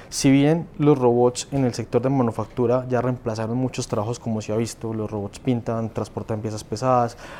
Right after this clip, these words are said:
hacen trabajos que eran inseguros un poco mucho más seguros, se viene un momento en el que los robots ya entienden lo que tienen delante, un ordenador. El R P A, por ejemplo, permite que un robot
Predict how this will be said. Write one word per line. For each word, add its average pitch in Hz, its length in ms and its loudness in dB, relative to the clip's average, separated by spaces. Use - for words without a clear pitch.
hacen 117 260 -2
trabajos 107 240 -2
que 127 120 -4
eran 117 120 -2
inseguros 110 380 -4
un 117 60 -8
poco - 280 -8
mucho 120 400 -6
más 113 160 -2
seguros, 120 480 -2
se - 140 2
viene 127 180 4
un 147 60 2
momento 151 360 2
en 139 80 4
el 135 100 0
que 127 100 -4
los 117 140 2
robots 117 340 0
ya 143 140 2
entienden 135 500 0
lo 117 120 -2
que 110 80 -8
tienen 110 260 -4
delante, 104 380 -4
un 117 120 0
ordenador. 104 460 -4
El 123 140 4
R 139 180 6
P 160 180 4
A, 147 120 2
por 131 140 2
ejemplo, 139 540 2
permite 117 380 -2
que 120 200 -2
un 113 260 -2
robot 127 460 0